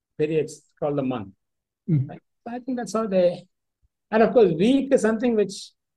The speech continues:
Speaker 1: kind of intruded in between.
Speaker 2: Mm.
Speaker 1: And, uh, we have used that as a way of, uh, deciding on working days and, and holidays, right? So, so, but that is, doesn't seem to have any astronomical significance.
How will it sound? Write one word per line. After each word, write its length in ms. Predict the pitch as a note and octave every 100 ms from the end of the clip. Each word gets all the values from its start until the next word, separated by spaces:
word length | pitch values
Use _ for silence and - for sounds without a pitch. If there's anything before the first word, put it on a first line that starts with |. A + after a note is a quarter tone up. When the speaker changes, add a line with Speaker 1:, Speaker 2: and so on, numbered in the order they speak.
| _ _
Speaker 1:
kind 140 | F3 G3+
of 80 |
intruded 520 | F3 F#3 F#3 A3+ A3+ G#3
in 120 | F#3+
between. 640 | F#3 F#3 G3 D#3+ A#2+ - _ _ _ _ _ -
Speaker 2:
Mm. 220 | D3 A#2 - -
Speaker 1:
And, 460 | E3 F#3+ G3 F#3
uh, 320 | E3 D#3+ D#3+ -
we 100 | E3
have 200 | F#3 D3
used 360 | D#3 A3 G#3+ F#3+
that 220 | G#3+ G3+
as 160 | F#3+
a 300 | F#3+ E3 D3 - _ _ _ _ _ _
way 180 | D3 G3+
of, 180 | G3 - -
uh, 300 | D3+ C#3 B2 - _
deciding 460 | D3 D3 F#3 G3 F#3
on 260 | E3 D#3+ - _ _ _
working 400 | C#3+ G3+ G3 G3
days 260 | F3 F#3 -
and, 300 | D#3 C#3 C#3 - _ -
and 140 | C#3+
holidays, 540 | C#3+ D3 C#3 G#2+ F#2 -
right? 180 | C3 C#3+ _ _ _ _ _
So, 420 | _ - C3 A#2+ - _
so, 240 | E3+ E3 E3 _ _ -
but 280 | F3+ G#3 G3
that 160 | G#3
is, 120 | A3+ F#3 - -
doesn't 280 | F#3+ G3 A#3+
seem 180 | G#3+ G3+
to 60 |
have 100 | F#3+
any 140 | F#3 F3+
astronomical 680 | C#3 - F3+ F#3 F3+ F3+
significance. 680 | D#3 C#3 D3 D3 C#3 F#2+ -